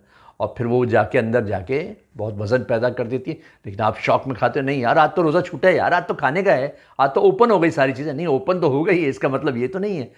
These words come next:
कि सारी की सारी चीज़ें हम एकदम शुरू कर दें। नहीं, थोड़ा सा तहम्मुल से, कल खा लेना, परसों खा लेना, तीन दिन तो है, छुट्टी है, चार दिन है, कोई बात नहीं, खा लेना। कौन सा भागे जा रहा है खाना? तो थोड़ा सा अपने खाने को कंट्रोल करो,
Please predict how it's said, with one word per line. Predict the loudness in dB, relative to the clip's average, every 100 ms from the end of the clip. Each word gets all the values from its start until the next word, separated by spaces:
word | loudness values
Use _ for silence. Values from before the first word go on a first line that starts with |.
| -20 -18
कि | -8
सारी | 2 2 2
की | 0
सारी | 0 0 0
चीज़ें | -2 0 -2
हम | 0
एकदम | -4 -2 -2 -2
शुरू | -2 -2
कर | -2 -6
दें। | -10
नहीं, | -14 _ _ _ -18 -12 -4
थोड़ा | 0 -2
सा | -4 _ _ _ -10
तहम्मुल | -8 -6 -6
से, | -8 -14 _ _ 2
कल | 4
खा | 4 0
लेना, | 0 -4 -6
परसों | -6 -2 -2
खा | 0 -2
लेना, | -2 -4
तीन | -2 -2
दिन | 0 2
तो | 2
है, | 0 -2 -10 _ _ -16
छुट्टी | -6 0
है, | 0 -2 -8 _ _ _
चार | 4 4
दिन | 2 -2
है, | -4
कोई | -2 2
बात | 2 0
नहीं, | -6
खा | -8 -8
लेना। | -8 -12 -20 _ _ _ _ _
कौन | 0 4
सा | 4
भागे | 4 0 2
जा | 0
रहा | 0
है | -4
खाना? | -8 -12 -20 _ _ _ _ _ -18
तो |
थोड़ा | -2 4 4
सा | 4 -8
अपने | -12 -14 -14
खाने | -10 -8 -8
को | -10 -12
कंट्रोल | -12 -6 -4 -4
करो, | -8 -18